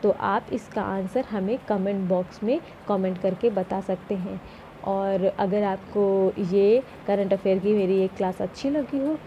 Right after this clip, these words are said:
तो प्लीज़ ऑनलाइन क्लासेज by प्रिया को लाइक करें, शेयर करें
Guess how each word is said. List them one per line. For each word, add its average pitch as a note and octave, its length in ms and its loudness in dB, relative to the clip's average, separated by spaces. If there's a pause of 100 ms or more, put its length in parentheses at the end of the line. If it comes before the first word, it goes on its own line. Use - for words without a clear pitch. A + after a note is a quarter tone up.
(220)
तो G#3 80 2
प्लीज़ A3+ 600 -2
ऑनलाइन G3 380 -2
क्लासेज F#3+ 440 -2
by F#3 220 0
प्रिया F#3+ 380 -2
को E4+ 320 -2 (100)
लाइक G3 460 4 (100)
करें, D4 320 2 (460)
शेयर C4 300 6
करें C#4 360 2